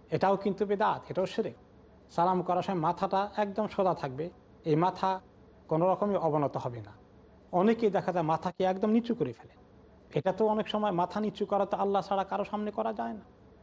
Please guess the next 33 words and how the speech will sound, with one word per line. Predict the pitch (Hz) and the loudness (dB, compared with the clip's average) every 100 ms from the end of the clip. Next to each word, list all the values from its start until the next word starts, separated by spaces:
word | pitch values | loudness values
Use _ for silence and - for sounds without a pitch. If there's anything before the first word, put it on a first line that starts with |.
| - | -4
এটা | 139 | 0
বেদাত। | 175 226 233 190 - | 2 4 2 0 -2
এবং | 175 180 180 | 0 0 -2
কো-, | 196 | -8
বেশি | 180 160 175 | -2 0 2
নিচু | 208 190 220 | 0 0 0
করে | 214 | 0
ফেলে | - 214 | 0 -2
তো | 208 | -2
শিরকের | 208 254 269 208 - - | 0 0 0 -4 -8 -6
পর্যায়ে | 156 156 | -2 -2
চলে | 156 147 | -2 -4
যেতে | 131 123 | -6 -10
পারে, | 120 113 - - - - | -12 -14 -20 -20 -20 -2
কারণ | 147 165 165 | 0 0 -2
এই | 160 | -6
সেজদার | - 196 202 208 | 0 0 4 4
মতো | 180 160 147 | 4 2 0
হয়ে | 147 | 0
যায়, | 135 143 | 0 0
রুকুর | 185 233 | 2 2
মতো | 190 170 | 2 2
যদি | 160 151 | 2 2
হয়ে | 139 147 | 4 4
যায়, | 139 123 - - - | 4 -2 -6 -18 -4
তাহলে | 160 165 214 | 0 2 0
তো | 220 | -4
সেটা | - 233 | -6 -4
একেবারে | 226 233 233 | -4 -4 -6
শিরকের | - 233 262 | -2 -2 -2
পর্যায়ে | - 147 131 123 | -4 -6 -6 -10
চলে | 131 117 | -12 -16
যাবে। | 113 - | -20 -20